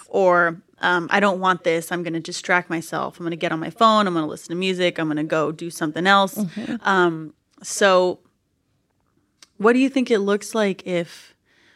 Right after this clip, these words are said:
Speaker 1: we feel and we hear these things internally, maybe for a brief moment before we push them or blame someone else? And we're quick to do that, I feel like. Um,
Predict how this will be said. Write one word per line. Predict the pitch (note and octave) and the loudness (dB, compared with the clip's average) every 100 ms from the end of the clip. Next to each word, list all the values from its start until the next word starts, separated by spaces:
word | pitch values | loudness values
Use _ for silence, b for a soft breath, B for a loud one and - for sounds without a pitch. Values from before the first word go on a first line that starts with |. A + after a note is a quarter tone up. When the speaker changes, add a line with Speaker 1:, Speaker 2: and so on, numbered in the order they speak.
| b | b
Speaker 1:
we | G3 F#3 | -4 -2
feel | - - G#3+ A3 A3+ A#3+ B3 - | -4 0 4 6 6 4 2 -2
and | F3+ | -2
we | E3+ E3 | -2 -4
hear | E3+ - A#3 B3+ | -6 -6 0 2
these | C4 C4 - | 2 0 0
things | B3 A3+ A3 G3+ | -2 0 -2 -4
internally, | A3+ A3+ - G#3 G3 F#3+ | -4 -4 0 0 2 0
maybe | G3+ A3 | 2 0
for | A#3+ G#3 | 0 -2
a | F3+ | -2
brief | E3 G3 B3+ B3+ | -4 0 0 0
moment | A3+ A3 G3+ E3 F3+ | 2 2 2 -2 -2
before | G3 - G3 F#3+ | -4 -2 -2 0
we | F#3 F3 E3+ E3 E3 _ | 0 -4 -6 -12 -14 _
push | - G#3+ - | -4 -2 -2
them | G3 F3+ | -4 -4
or | E3+ | -4
blame | D#3 F#3 F#3 | -2 0 -2
someone | - F#3 F3 | -4 -6 -2
else? | E3+ D#3 - | -2 -4 -8
And | E3+ E3+ | -10 -10
we're | |
quick | F3 A3+ G#3 | -4 -2 -2
to | - | -6
do | D#3+ F#3 | -4 -2
that, | E3+ D#3+ | -2 -4
I | E3 | -8
feel | - E3 | -8 -8
like. | D#3 D#3+ F3 B B B B _ | -6 -6 -8 B B B B _
Um, | G3 F3+ E3 | 2 4 0